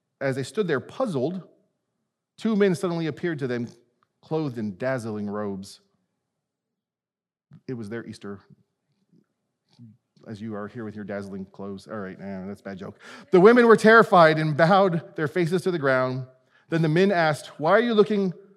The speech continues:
among the dead for someone who is alive? He isn't here. He is risen from the dead.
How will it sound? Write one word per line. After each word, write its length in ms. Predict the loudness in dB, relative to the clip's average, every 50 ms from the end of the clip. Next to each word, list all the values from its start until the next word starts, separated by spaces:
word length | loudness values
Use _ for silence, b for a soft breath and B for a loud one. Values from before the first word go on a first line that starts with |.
| _ -8
among 260 | -4 -2 -2 0 0
the 80 | 0 0
dead 500 | 0 2 2 2 2 2 0 -4 -8 -10
for 60 | -12
someone 320 | -8 -4 -2 -2 -2 -2
who 140 | -2 -4 -4
is 100 | -4 -4
alive? 500 | -4 -2 -2 -2 -2 -2 -4 -6 -10 -14 -20 _ _ _ _ _ _ _ _ _ _ _ _ _ _ _
He 140 | 0 2 2
isn't 220 | 2 2 0 -2
here. 440 | -2 -2 0 0 0 0 -2 -6 -12 -18 _ _ _ _ _ _ _ _ _ _
He 140 | -4 -2 -2
is 120 | -2 2
risen 500 | 4 4 4 4 2 -2 -4 -4 -6 -10 -12
from 140 | -10 -6 -6
the 80 | -2 0
dead. 380 | 0 2 2 0 -2 -4 -10